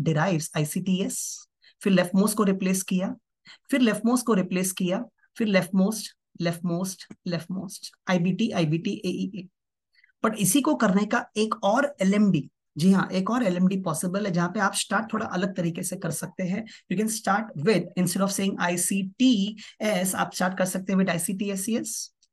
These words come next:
फिर leftmost को रिप्लेस किया with a B, फिर leftmost को रिप्लेस किया with आईसीटीएस,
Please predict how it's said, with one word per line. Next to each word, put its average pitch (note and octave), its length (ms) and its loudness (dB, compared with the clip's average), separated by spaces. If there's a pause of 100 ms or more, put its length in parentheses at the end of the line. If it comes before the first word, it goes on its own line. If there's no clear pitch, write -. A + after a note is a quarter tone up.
(240)
फिर G3+ 120 2
leftmost F#3+ 420 4
को A3 100 2
रिप्लेस G3 360 0
किया G3 260 0
with F#3 160 -4
a F3+ 60 0
B, F3 160 0 (640)
फिर F#3 140 0
leftmost F#3 400 0
को A3+ 120 -2
रिप्लेस F#3+ 360 0
किया F3 240 -4
with F3 140 -4 (100)
आईसीटीएस, E3+ 800 -2